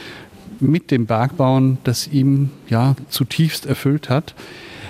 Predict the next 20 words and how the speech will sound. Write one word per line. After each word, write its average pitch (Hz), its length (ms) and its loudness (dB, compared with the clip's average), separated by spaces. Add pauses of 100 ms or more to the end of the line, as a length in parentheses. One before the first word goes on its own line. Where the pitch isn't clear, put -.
(160)
Nicht 147 500 2
wissend, 170 320 2
dass 147 120 0
ausgerechnet 139 680 0
in 127 100 4
Davos 123 380 2
dann 120 160 2
die 117 80 0
Kernzelle 117 600 2
des - 220 -2
Nationalsozialismus 120 1000 0
sein 117 260 2
wird, 120 160 0
was 117 120 -2
ihnen 123 140 4
am 117 60 0
Schluss 143 240 0
natürlich 120 260 0
das 120 140 -2
Leben 113 340 2